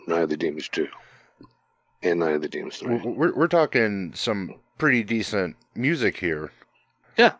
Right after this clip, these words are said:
Speaker 1: I, I liked it. The, the, I got on with the director very well, and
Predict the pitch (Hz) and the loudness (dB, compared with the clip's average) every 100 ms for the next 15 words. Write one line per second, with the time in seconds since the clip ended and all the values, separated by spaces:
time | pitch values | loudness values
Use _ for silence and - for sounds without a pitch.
0 | - 127 120 127 123 127 123 92 95 95 | -4 -2 2 2 4 2 2 0 4 4
1 | 87 101 95 - 90 95 107 107 107 107 | 2 0 0 2 0 4 4 6 6 4
2 | 87 90 95 95 101 101 104 104 101 98 | -2 0 2 2 2 4 6 6 6 6
3 | 98 95 123 - - 87 85 85 85 | 6 2 -4 -12 -2 0 2 0 -4